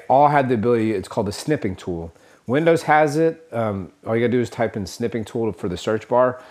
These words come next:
or the search o-, on the bottom. But if you have a Mac, you can always look it up. It's a, it's, I think it's Control Alt and the number four,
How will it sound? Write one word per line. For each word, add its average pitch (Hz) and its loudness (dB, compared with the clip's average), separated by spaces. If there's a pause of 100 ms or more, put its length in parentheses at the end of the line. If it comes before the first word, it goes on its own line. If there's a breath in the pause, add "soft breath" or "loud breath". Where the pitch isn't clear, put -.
(340 loud breath)
or 98 0
the 90 -6
search 117 2
o-, 95 -4 (120)
on 104 -2
the 98 -2
bottom. 127 2 (480 soft breath)
But 107 2
if 104 -6
you 127 2
have 117 2
a 104 -4
Mac, 120 0
you 101 -12
can 104 -6
always 110 0
look 104 -2
it 107 0
up. 85 -6
It's 87 -12
a, 104 -6
it's, 98 -10
I - -14
think 127 -4
it's 107 -6
Control 113 -2
Alt 104 -2
and 87 -8 (220)
the 101 -4
number 98 -4
four, 113 0